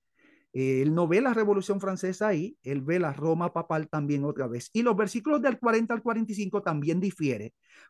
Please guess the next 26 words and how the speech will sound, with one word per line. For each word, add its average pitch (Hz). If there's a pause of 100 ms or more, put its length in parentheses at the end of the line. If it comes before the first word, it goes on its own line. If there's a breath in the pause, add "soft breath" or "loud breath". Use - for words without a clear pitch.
porque 175
mientras 165
que, 156
eh, 147
Uriah 156
Smith 202
ve 185
a 196
Turquía 233 (420)
y 151
ve 160
el 180
proceso 185
de 156
Turquía 185
ahí 196
en 175
la 190
profecía, 208 (320 loud breath)
eh, 151 (380)
el 139
Louis 180
Ware 180 (240)
ve 151
más 185
bien 185